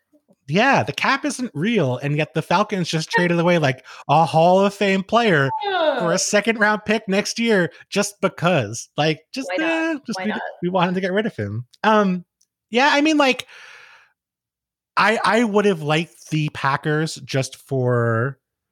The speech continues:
Speaker 1: like, the sheer entertainment value.
Speaker 2: Mm.
Speaker 1: Like, like, I, like, you know, the, they have the announcement. Like, I, I can picture, like, the press conference of Julio Jones becoming a Packer,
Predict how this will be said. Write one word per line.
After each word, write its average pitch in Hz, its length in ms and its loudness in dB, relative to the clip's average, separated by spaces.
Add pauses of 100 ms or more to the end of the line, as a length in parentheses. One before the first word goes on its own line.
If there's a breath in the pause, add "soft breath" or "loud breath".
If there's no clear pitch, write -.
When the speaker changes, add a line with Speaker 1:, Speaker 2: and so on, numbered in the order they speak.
(340)
Speaker 1:
like, 120 300 -4 (220)
the 135 80 2
sheer 139 420 2
entertainment 135 640 0
value. 147 520 0 (200)
Speaker 2:
Mm. 180 280 -16 (220)
Speaker 1:
Like, - 220 -4
like, 151 140 0
I, 160 160 2
like, 156 280 -2
you 180 60 4
know, 123 120 4
the, 135 260 0 (320 loud breath)
they 160 120 2
have 165 260 0
the 151 120 2
announcement. 135 600 2 (420)
Like, 135 160 -2
I, 151 60 2
I 151 120 -4
can 160 100 -4
picture, 165 220 2
like, 127 180 2
the 120 160 -2 (100)
press 135 180 -2
conference 135 520 0
of 131 120 -8
Julio 131 280 2
Jones 120 260 0
becoming 123 260 0
a 120 60 0
Packer, 131 480 0